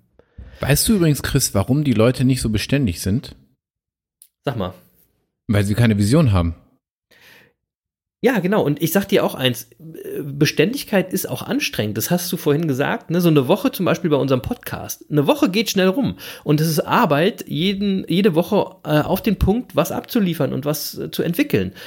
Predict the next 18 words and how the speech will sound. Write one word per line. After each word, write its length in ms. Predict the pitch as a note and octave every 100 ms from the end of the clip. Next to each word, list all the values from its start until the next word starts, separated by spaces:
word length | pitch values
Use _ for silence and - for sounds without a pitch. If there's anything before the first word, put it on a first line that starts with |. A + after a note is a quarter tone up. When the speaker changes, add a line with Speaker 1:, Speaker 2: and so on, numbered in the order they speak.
| - - -
Speaker 2:
Und 120 | - D3
Speaker 1:
Ja. 100 | F2+ - -
Speaker 2:
dafür 320 | D3 F3+ A3+
sind 160 | G3+
viele 200 | - F#3+
Leute 480 | F#3+ C3 D#3 G3+ -
einfach 340 | G#2 G#2 F3+ -
zu 220 | - D#3
faul. 640 | - - - E3+ B2 - - _ _ _
<laughs> 60 | -
Muss 280 | A#3 C4+
man 120 | C#4 -
einfach 220 | - A3+
auch 80 | C4+
mal 140 | A#3+
so 100 | A3
sagen. 460 | G#3+ - F#3 -
Ja. 80 | -